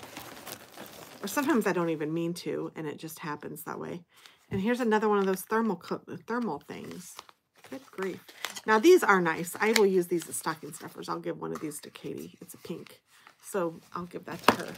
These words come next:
She'll like that, too. Oh, and I got some ties, some zip ties, and it came with four different sizes.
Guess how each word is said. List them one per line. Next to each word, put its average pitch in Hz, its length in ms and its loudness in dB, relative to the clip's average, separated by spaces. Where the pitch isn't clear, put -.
She'll 202 200 -8
like - 260 -12
that, - 180 -10
too. 190 260 -8
Oh, 262 120 8
and 247 80 6
I 220 100 6
got 220 160 4
some 214 160 -2
ties, 175 560 4
some 185 280 0
zip 190 240 2
ties, 165 440 0
and 185 160 0
it 185 100 -6
came 196 320 0
with 185 120 2
four 202 220 0
different 196 360 -2
sizes. 165 500 0